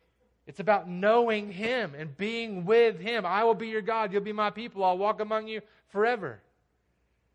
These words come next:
And so intellect alone cannot drive us.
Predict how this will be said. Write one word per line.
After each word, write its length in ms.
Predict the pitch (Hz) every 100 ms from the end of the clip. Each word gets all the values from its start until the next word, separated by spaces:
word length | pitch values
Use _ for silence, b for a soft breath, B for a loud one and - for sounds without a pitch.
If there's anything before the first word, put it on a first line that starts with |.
| _ _ _ _ _ _
And 120 | 147
so 120 | 202
intellect 600 | 190 226 254 233 233 233
alone 360 | 220 220 247 208
cannot 440 | 175 226 220 202
drive 280 | 170 214 220
us. 400 | 120 - - _